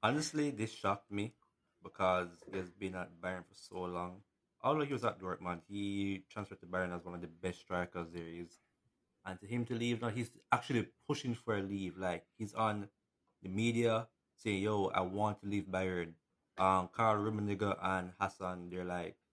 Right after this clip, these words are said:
"Yo, he has a contract with Bayern, he's staying," but he's pushing for,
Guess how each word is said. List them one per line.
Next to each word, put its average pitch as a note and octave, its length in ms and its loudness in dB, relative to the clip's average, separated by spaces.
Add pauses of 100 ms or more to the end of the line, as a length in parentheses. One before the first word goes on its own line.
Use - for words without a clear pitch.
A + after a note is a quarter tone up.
(460)
"Yo, F#2+ 540 2
he A2 80 0
has G#2+ 120 2
a G#2 40 -2
contract G#2+ 400 -2
with F#2+ 160 -6
Bayern, F#2+ 280 -2
he's F2 160 -14
staying," F2+ 440 -4
but E2+ 200 -6 (720)
he's D3+ 180 -2
pushing - 340 -8
for, F#2 340 -4